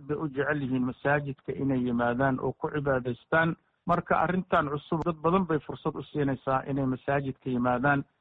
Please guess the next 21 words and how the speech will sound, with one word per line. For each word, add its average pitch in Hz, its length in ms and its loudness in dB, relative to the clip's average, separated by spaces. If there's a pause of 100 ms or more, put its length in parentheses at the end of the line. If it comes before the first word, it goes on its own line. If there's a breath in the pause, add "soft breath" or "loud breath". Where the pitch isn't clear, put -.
Annagana 156 440 2
sidoo 165 340 0
kale, 156 320 0 (140)
yacni, 139 240 -2
adeeggii 151 520 0
masaajidka 147 640 0
dadka 147 280 -4
aan 147 140 0
u - 20 2
adeegi 147 400 -2
jiro 139 180 0
baa 139 160 2
meeshii, 143 380 -2
maaragtay, 135 440 -2
ku - 120 -20 (160)
kordhinaynaa. 143 640 0
Casharadii 147 440 -2
baa 139 120 0
la 131 80 -2
bilaabi 135 400 0
doonaa. 131 360 0